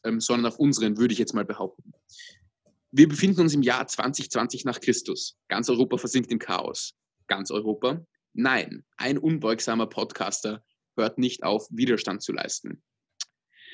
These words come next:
Tja, Joschka, du hast es ziemlich gut getroffen, nur es sind drei unbeugsame Podcaster, die sich eben, die hier den Widerstand leisten. Ähm,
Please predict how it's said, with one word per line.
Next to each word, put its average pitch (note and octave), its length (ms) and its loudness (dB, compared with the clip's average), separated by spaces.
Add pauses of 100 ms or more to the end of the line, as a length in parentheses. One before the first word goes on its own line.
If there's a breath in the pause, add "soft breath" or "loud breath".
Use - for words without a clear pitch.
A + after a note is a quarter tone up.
(160 soft breath)
Tja, C3 160 2
Joschka, A2+ 400 2
du B2 120 4
hast A#2+ 120 4
es - 100 -6
ziemlich D3 220 2
gut D3+ 160 0
getroffen, - 460 0
nur C#3 100 10
es - 80 4
sind B2+ 220 2
drei B2 360 0
unbeugsame B2 640 -2
Podcaster, A2+ 640 -2
die A#2+ 140 -2
sich A#2 260 -8
eben, A2 300 2 (540)
die C3 60 -2
hier A#2+ 200 4
den A2 200 0
Widerstand B2 420 2
leisten. A#2+ 560 0
Ähm, G#2+ 380 0